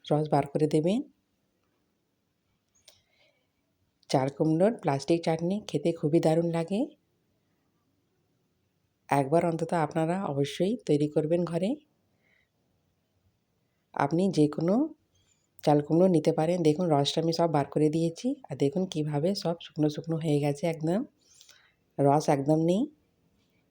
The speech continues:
এইভাবেই তৈরি করে নিতে হবে। আমার কাছে চাশনি আলাদা রাখা ছিল, আপনারা হয়তো লাইভে দেখেছেন। আমি চাল কুমড়ো, উম, মুরাব্বা তৈরি করেছিলাম,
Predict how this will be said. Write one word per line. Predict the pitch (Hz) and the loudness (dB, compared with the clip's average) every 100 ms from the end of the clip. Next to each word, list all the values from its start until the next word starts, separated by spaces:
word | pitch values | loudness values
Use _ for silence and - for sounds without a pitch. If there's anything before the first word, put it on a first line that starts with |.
| - | -2
এইভাবেই | 139 143 151 165 262 | 0 2 0 0 2
তৈরি | - 151 147 | 4 4 4
করে | 156 | 2
নিতে | 156 156 151 | 0 -2 -2
হবে। | 160 165 226 277 _ _ _ _ _ | -4 -2 -4 -6 _ _ _ _ _
আমার | - 143 151 | -2 0 0
কাছে | 160 208 | 0 0
চাশনি | 208 151 147 165 | 2 2 2 0
আলাদা | 160 147 147 190 302 _ - | 0 2 2 0 -2 _ -2
রাখা | 143 156 | 0 2
ছিল, | 151 151 196 269 294 _ _ _ _ - | 0 2 2 0 -6 _ _ _ _ -8
আপনারা | 143 156 170 | -2 0 2
হয়তো | 165 165 | 2 2
লাইভে | 147 147 165 | 2 4 6
দেখেছেন। | 156 151 160 196 214 | 4 4 2 0 0
আমি | 151 160 | 2 2
চাল | 160 143 | 2 0
কুমড়ো, | 143 147 151 170 240 - - - - - _ - | 0 0 4 4 2 -2 -20 -20 -20 -20 _ 0
উম, | 151 147 143 139 135 | 4 4 4 2 4
মুরাব্বা | 147 151 135 165 | 6 4 4 6
তৈরি | 165 165 | 6 4
করেছিলাম, | 170 175 170 190 214 | 0 0 0 0 -2